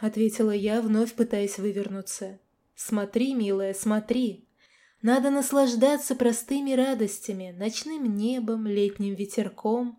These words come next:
солнечными лучами». «Такое впечатление, что ты окончательно спятил, милый», —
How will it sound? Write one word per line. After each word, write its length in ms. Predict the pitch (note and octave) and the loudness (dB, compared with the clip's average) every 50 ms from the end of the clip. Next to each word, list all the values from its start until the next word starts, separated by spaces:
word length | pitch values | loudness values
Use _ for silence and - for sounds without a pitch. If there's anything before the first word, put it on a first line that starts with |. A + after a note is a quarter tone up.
| _ _ _ | _ _ _
солнечными 800 | - - - A#3 G#3+ G3+ F#3+ F#3+ F#3+ F#3+ - - G#3 G3 G3 G3 | -12 -6 -2 0 0 0 -2 -4 -6 -8 -6 -4 -4 -4 -4 -4
лучами». 840 | F#3+ F#3+ F#3+ F#3 - - - G#3 G#3 A3+ A#3+ B3 B3 A#3 A3+ A3+ A3+ - _ _ _ _ _ _ _ _ _ _ _ _ _ _ _ _ _ - | -6 -6 -6 -6 -6 -4 -4 -2 -2 -2 -4 -4 -6 -6 -8 -10 -14 -16 _ _ _ _ _ _ _ _ _ _ _ _ _ _ _ _ _ -2
«Такое 300 | A3+ A3 A3 C4+ C#4 B3+ | -2 -2 0 0 -2 -2
впечатление, 680 | B3+ - C4+ B3 - B3 B3 B3 C#4 C#4+ C#4 C#4 C4 | 0 0 0 0 0 -2 -2 -2 -4 -2 -2 -2 -2
что 180 | B3 - - A#3 | -2 0 -2 0
ты 180 | A#3+ B3 A#3+ | 4 4 4
окончательно 680 | A#3+ A#3+ - A3+ A3 A3 - C4 C4+ C4 - C4 C4 C4 | 4 4 2 0 0 2 0 -2 -4 -4 -4 -6 -4 -4
спятил, 680 | B3 B3 - - - B3+ B3+ B3 B3 - - G3+ G3 G3 | -4 -4 -6 -2 0 2 2 2 2 0 -2 -4 -4 -4
милый», — 500 | G3 G3 G3 F#3+ F#3+ F#3 F3+ F3+ F3 | -4 -6 -6 -6 -8 -8 -8 -12 -16